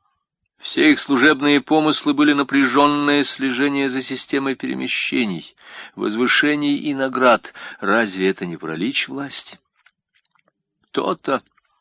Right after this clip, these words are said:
Как почти ни одного крупного генерала, начинавшего войну тысяча девятьсот четырнадцатого года,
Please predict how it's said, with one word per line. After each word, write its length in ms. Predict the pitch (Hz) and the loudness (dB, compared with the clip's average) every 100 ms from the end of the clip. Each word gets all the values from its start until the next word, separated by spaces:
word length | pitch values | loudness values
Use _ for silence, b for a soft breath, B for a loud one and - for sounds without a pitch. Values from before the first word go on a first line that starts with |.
| _ _ _ _ _ - | _ _ _ _ _ -2
Как 240 | - 165 | 0 2
почти 400 | 151 147 - 160 | 2 2 4 4
ни 80 | 156 | 6
одного 400 | 147 131 147 151 | 6 6 6 6
крупного 480 | - 151 - 139 139 | 4 2 4 4 4
генерала, 680 | 127 135 131 139 139 107 - | 4 4 6 8 8 4 0
начинавшего 760 | 104 98 - 104 101 - 101 98 | -6 -4 0 2 2 2 2 4
войну 320 | 101 104 107 | 4 2 -2
тысяча 360 | - 110 - 107 | -4 -4 -2 -2
девятьсот 340 | 98 - 101 | -2 -2 -2
четырнадцатого 760 | - - 107 101 98 - 104 98 | -2 -2 -4 -2 -4 -2 -2 0
года, 320 | 104 98 | 0 0